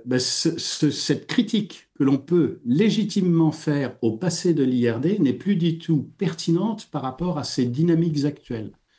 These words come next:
Et je pense même que, euh, l'I R D a nettement moins de lourdeur administrative,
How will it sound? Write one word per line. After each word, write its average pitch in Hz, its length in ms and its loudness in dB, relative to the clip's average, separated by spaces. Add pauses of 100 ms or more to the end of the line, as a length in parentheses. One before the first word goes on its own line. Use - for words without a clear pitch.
(300)
Et 104 60 -4
je 107 100 -4
pense 202 320 0
même 170 260 4
que, 151 300 2 (300)
euh, 107 280 0
l'I 139 380 4
R 127 140 -6
D 170 320 2 (380)
a 143 400 -4
nettement 170 600 2
moins 170 420 4
de 120 120 0
lourdeur 165 840 2
administrative, 139 1200 0